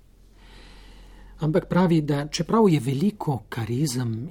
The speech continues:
in darov, eden je Duh. Čeprav je veliko teh služb, eden je Gospod.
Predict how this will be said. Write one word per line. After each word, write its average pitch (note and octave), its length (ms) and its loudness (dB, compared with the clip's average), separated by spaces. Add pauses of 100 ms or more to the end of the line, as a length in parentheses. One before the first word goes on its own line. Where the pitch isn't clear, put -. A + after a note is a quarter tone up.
in B2+ 160 -4
darov, G#2+ 520 -6
eden D3 320 -4
je D#3+ 100 -2
Duh. - 420 -14 (1500)
Čeprav F3+ 340 -2
je E3 100 2
veliko D#3 500 -2 (120)
teh - 180 -8 (200)
služb, E3+ 440 -4 (480)
eden E3 340 -2
je D3 100 -4
Gospod. - 800 -12